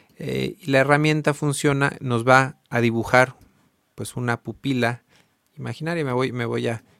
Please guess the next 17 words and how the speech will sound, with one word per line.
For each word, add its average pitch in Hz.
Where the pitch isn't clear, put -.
ir 123
aquí 113
a 107
todo, 107
a 131
todo -
mi, -
el 107
cien 117
por 123
ciento. 135
Si 117
crecemos 127
este 131
círculo, 131
vemos 117
que, 104